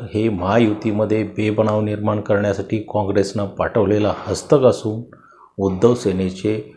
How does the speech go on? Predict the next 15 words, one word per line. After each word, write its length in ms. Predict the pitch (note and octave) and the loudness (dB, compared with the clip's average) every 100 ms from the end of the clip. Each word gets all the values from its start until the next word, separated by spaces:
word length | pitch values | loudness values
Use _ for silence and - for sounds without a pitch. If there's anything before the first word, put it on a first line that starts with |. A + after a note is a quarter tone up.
| - _ _ _ - | -20 _ _ _ -16
संजय 440 | - G2 G#2+ B2+ | -4 0 6 6
राऊत 240 | G2 F#2 F#2+ - | 6 0 -4 -6
त्यांना 240 | G2 F#2 F#2+ | -2 -2 -2
हँडल 440 | F2+ F2 G2 A#2+ | -4 -4 4 4
करत 240 | A#2+ A2 G#2 | 4 0 0
आहेत. 280 | G2 G2+ G2 - - - _ - F#2+ | -2 -4 -8 -10 -20 -20 _ -12 -8
धंगेकरांचा 800 | F#2+ A2+ A2+ G2 F#2+ F#2 - G2 | 0 2 2 0 -4 -4 -4 -4
धोका 500 | - G2+ - G2+ F#2+ - _ _ G#2 | -4 -6 0 0 0 -12 _ _ -14
ध्यानात 400 | F2+ G#2 A#2 A#2+ | -8 0 0 2
आल्यानंतर 580 | G#2+ G#2 G2+ F#2+ G#2 G#2 | 0 0 -2 -2 -2 -2
त्यांच्याबद्दलचे 1300 | - F#2 F#2 A2 G2 F#2+ G#2 F#2+ - A2+ B2 - - _ _ _ | -2 -4 -2 -2 0 -2 -2 -2 0 -2 -2 -10 -20 _ _ _
एकनाथ 440 | G#2+ G#2 - B2 C3+ | -8 -8 0 2 2
शिंदे 420 | - G2+ G2 G#2+ | 0 -4 0 0
यांचं 460 | G2 F2+ - A2 A#2+ - - - - | 0 -4 -2 -2 -2 -6 -18 -20 -12
मत 280 | F#2 G2 | -4 2